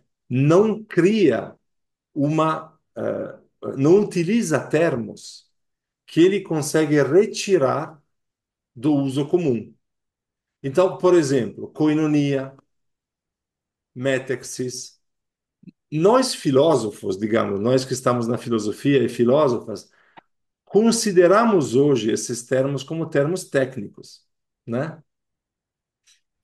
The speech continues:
Mas, eh, eu, eu sempre faço essa experiência quando estou na Grécia e eu olho pras, as placas de propaganda, et cetera. Eu reconheço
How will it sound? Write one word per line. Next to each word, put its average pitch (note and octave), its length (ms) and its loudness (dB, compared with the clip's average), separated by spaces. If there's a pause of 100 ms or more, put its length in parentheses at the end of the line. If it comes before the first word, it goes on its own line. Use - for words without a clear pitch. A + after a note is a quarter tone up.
(680)
Mas, F3 500 0
eh, C3 460 0
eu, F3+ 340 6
eu D3 220 -2
sempre F#3+ 340 -2
faço D#3 280 -6
essa C3+ 140 -8
experiência C3 520 -2
quando E3+ 240 -2
estou - 600 -4
na C#3+ 240 -6
Grécia D3 760 -4 (800)
e C3+ 100 0
eu C#3+ 100 4
olho D#3+ 480 4
pras, C#3+ 520 -2 (520)
as - 280 -18 (380)
placas C#3+ 380 -4
de B2 120 -8 (240)
propaganda, B2 1200 -2 (100)
et G#2 100 -14
cetera. C#3 300 -6 (320)
Eu F3+ 180 6
reconheço F#3+ 720 4